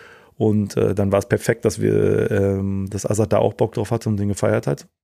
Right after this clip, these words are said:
Und natürlich auch Kindheitstraum von mir, einfach eigenen Song mit Azad zu haben. So, das ist so Savage-Check, Azad-Check. So, jetzt kann ich sterben nach dem Motto. Bei den anderen Gästen war's wirklich, es hat sich aus der Sym-, Symbiose so ergeben.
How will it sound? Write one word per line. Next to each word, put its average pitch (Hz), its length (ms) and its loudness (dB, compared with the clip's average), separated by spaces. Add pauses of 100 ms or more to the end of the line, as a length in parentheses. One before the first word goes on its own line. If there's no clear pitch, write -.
Und 107 180 0
natürlich 107 300 2
auch 92 180 -2
Kindheitstraum 123 600 2
von 123 120 4
mir, 127 160 4
einfach 107 360 0
eigenen 113 340 2
Song 113 220 2
mit 110 120 2
Azad 120 280 0
zu 135 100 -4
haben. 135 280 -2
So, 117 120 -4
das 98 160 -4
ist 107 140 -6
so 101 340 -2
Savage-Check, 120 800 0
Azad-Check. 123 760 0
So, 107 200 2
jetzt 104 160 0 (260)
kann 110 160 0
ich 104 100 0
sterben 131 360 2
nach 123 100 -4
dem 135 120 0
Motto. 135 260 0 (800)
Bei 101 540 4
den 101 160 0
anderen 120 320 2
Gästen 123 380 0
war's 117 300 2
wirklich, 117 320 0
es - 180 -2
hat 123 120 -2
sich - 200 -6
aus 123 140 0
der 127 200 0
Sym-, 123 580 0
Symbiose 120 460 2
so 92 140 2
ergeben. 90 440 -4